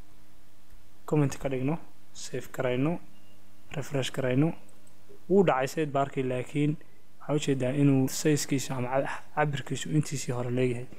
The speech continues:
Sidebar markaan inta badan leeyahay waa dhinaca midigta ama bidixda ee website-ka, ee marka laga reebo ubuucda weyn ee sh-, qoraalka ka arkaysa. Waa meelaha recent post, post-yadii ugu dambeeyey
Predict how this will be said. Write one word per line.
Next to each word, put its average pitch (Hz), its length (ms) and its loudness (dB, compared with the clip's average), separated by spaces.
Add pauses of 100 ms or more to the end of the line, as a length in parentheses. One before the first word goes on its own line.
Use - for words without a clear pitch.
(260)
Sidebar 151 440 6
markaan 147 260 4
inta 147 160 2
badan 131 240 2
leeyahay 127 400 2
waa 123 120 -2
dhinaca 131 380 2 (360)
midigta 147 400 4 (120)
ama 131 160 0
bidixda 135 480 0
ee 120 160 -2
website-ka, 127 560 -2
ee 135 160 -4
marka 143 220 0
laga 135 140 2
reebo 120 260 0
ubuucda 135 340 6
weyn 123 300 0
ee 131 260 -6
sh-, - 140 -8 (500)
qoraalka 135 340 0
ka 135 140 -4
arkaysa. 120 320 -6
Waa 131 60 -2
meelaha 135 240 2
recent 139 340 2 (100)
post, - 380 -4 (520)
post-yadii 143 440 2
ugu 143 120 4
dambeeyey 131 440 6